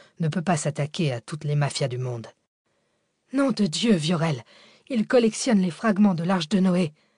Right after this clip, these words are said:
Viorel Unor hésita. Il se laissa tomber sur un fauteuil de velours rouge. Ce, ce n'est pas le plus important de mes soucis en ce moment. Pardon ?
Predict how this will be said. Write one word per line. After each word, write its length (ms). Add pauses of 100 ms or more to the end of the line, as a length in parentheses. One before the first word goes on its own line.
(680)
Viorel 360
Unor 280
hésita. 460 (540)
Il 160
se 120
laissa 300
tomber 300
sur 240
un 80
fauteuil 360
de 120
velours 260
rouge. 460 (840)
Ce, 320 (460)
ce 160
n'est 120
pas 220
le 100
plus 280
important 440
de 120
mes 100
soucis 420
en 80
ce 160
moment. 280 (1000)
Pardon ? 440